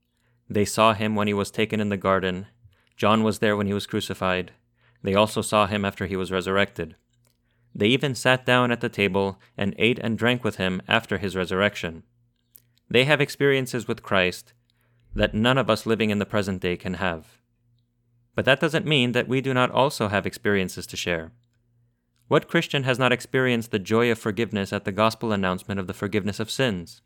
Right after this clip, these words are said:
What Christian has never experienced the presence of God in acts of worship or prayer? What Christian has never experienced the guidance of God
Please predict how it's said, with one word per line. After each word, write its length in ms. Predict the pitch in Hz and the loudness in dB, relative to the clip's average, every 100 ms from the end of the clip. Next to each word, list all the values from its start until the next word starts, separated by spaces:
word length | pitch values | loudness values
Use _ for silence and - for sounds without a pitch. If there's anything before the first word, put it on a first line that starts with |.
| _ _ _ _ _ _ _ | _ _ _ _ _ _ _
What 200 | 120 120 | 0 2
Christian 340 | 135 131 127 | -4 -2 -2
has 180 | 123 113 | -2 0
never 280 | 123 120 123 | 0 2 0
experienced 540 | 113 - 123 120 117 | 0 0 0 0 -2
the 60 | 113 | -4
presence 380 | 127 117 117 | 0 0 -2
of 140 | 110 92 | -6 0
God 400 | 110 123 90 - _ _ | 2 4 0 -6 _ _
in 160 | - 101 | -8 0
acts 240 | 113 110 | 0 0
of 100 | 110 | -6
worship 360 | 98 117 110 104 | 0 -2 0 -4
or 80 | 101 | -4
prayer? 480 | - 123 107 87 87 _ _ _ _ _ _ _ _ _ | -2 0 0 -2 -10 _ _ _ _ _ _ _ _ _
What 240 | 113 127 | 0 0
Christian 340 | - 127 - 123 | 0 -4 0 -2
has 200 | 113 104 | 0 2
never 200 | 117 117 | 2 4
experienced 520 | 113 - 120 117 110 | 2 2 0 2 0
the 80 | 117 | -2
guidance 420 | 107 123 143 139 | 2 2 2 -4
of 140 | 107 87 | -6 0
God 260 | 92 85 | 2 2